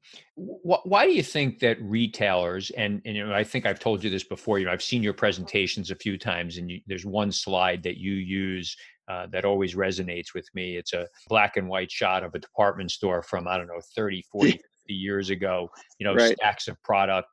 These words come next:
Speaker 1: you know, on, on tables. And, and in fact, you know, it is the same way today.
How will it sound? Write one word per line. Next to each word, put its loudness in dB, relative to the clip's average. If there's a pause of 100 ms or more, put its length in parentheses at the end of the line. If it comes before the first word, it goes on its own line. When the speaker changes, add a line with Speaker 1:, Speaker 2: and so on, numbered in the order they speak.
Speaker 1:
you -4
know, -4
on, -4
on -10
tables. -2 (360)
And, -4
and -6
in -8
fact, -2
you -12
know, -6
it -2
is 2
the 0
same 2
way 2 (100)
today. 0